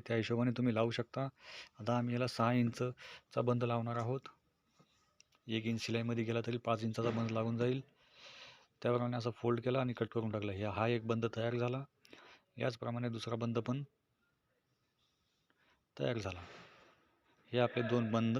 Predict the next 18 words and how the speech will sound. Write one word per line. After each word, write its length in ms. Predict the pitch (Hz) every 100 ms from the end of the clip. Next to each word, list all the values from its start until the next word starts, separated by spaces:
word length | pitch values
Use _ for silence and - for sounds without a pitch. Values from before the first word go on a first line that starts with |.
| 147 -
तयार 180 | 117 117
झाले. 240 | 110 117
बघा 220 | 113 117
बंदला 360 | 117 117 113 117
किती 220 | 113 113
फिनिशिंग 400 | 104 107 107 117
आलेली 280 | 120 120 123
आहे. 180 | 117 127 - _ _ _ _ _ _ _ _ _ _ _ _ _ _ - - - - _ - _ _ -
तर 120 | 117
आता 160 | 113
हे 140 | 110 110
दोन्ही 260 | 104 113
बंद 260 | 117 120 120
आता 260 | 123 - 123
आपल्याला 320 | 120 120 120
लावून 300 | 107 101 120
घ्यायचे 280 | 113 113 123
आहेत. 280 | 120 131